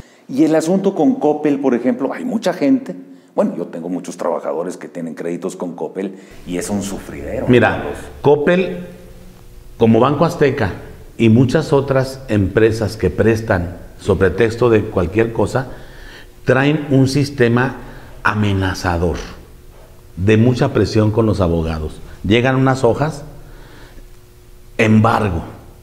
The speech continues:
Speaker 2: y no es más que una hoja del abogado. Le ponen hasta sellos, eh, Procuraduría de Conciliación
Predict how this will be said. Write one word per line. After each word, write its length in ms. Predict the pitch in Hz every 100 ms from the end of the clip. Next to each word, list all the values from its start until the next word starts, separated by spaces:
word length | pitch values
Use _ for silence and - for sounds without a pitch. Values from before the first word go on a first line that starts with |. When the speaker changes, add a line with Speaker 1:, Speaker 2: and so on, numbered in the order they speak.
| - - - - -
Speaker 2:
y 80 |
no 120 | 110 127
es 60 |
más 200 | 123 123
que 100 | -
una 200 | 123 123
hoja 280 | 117 120 120
del 140 | 110 98
abogado. 520 | 90 85 92 95 90 - - -
Le 120 | 107
ponen 280 | 113 143 143
hasta 280 | 110 104
sellos, 480 | 90 117 113 95 - - - - - -
eh, 380 | - 107 104 - -
Procuraduría 1300 | 123 120 123 127 123 123 123 139 160 196 190 - - - - - - -
de 200 | 113 120
Conciliación 1080 | 127 110 117 117 110 113 139 151 190 156